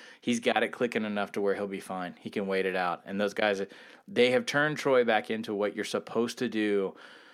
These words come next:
with a highly, a small college and a highly talented area in college football. That's the shortest version of it. It's not necessarily like he's an air raid guy. He comes off of the tree of, you know, Mumme and Leach and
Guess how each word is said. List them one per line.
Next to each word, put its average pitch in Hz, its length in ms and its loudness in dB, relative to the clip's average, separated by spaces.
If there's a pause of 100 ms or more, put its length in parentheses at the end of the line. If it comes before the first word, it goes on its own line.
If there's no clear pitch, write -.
(260)
with 104 580 0 (540)
a - 60 0
highly, 131 600 4
a - 60 -2
small 139 320 4
college 127 300 6
and 120 80 4
a 107 40 2
highly 107 240 2
talented 98 340 -2
area 95 220 0
in 92 80 -8
college 80 260 -6
football. - 380 -12 (260)
That's 110 160 -2
the 113 80 -6
shortest 98 320 -2
version 95 300 -4
of 82 100 -8
it. 82 40 -8
It's 90 100 -10
not 131 140 4
necessarily 123 440 4
like 101 160 0
he's 120 260 0
an 110 60 4
air 131 200 6
raid 131 180 4
guy. 117 260 4
He 120 80 2
comes 117 240 2
off 113 220 2
of 107 100 -8
the 110 80 -4
tree 110 540 2
of, 92 260 -4 (440)
you 110 80 -4
know, 101 100 0
Mumme 113 400 4
and 98 120 -4
Leach 113 360 0
and 90 240 -6